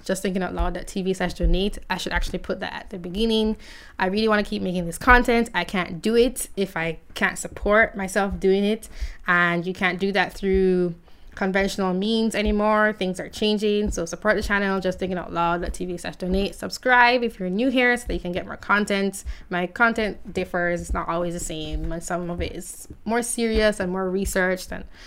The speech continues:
other times. Um, I'm on other platforms. There are links below and in the video. And I also have a podcast version of this that you can listen to.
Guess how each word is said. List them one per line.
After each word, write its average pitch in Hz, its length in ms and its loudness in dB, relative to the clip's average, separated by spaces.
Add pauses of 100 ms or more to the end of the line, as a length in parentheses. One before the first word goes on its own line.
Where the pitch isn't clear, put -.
(180)
other 202 180 4
times. 175 640 2 (560)
Um, 185 540 6
I'm 196 160 6
on 190 120 2
other 233 200 8
platforms. 196 960 2 (720)
There 196 200 0
are 170 300 2 (720)
links 190 280 0
below 170 500 2 (300)
and 175 200 -2
in 180 120 0
the 175 80 2
video. 170 560 0
And 196 340 2
I 190 200 2
also 190 380 2
have 175 340 2 (320)
a 202 60 -4
podcast 254 500 8
version 262 260 2
of 269 200 0
this 277 160 0
that - 120 -6
you 202 120 -4
can 202 220 -2
listen 233 260 -2
to. 247 260 2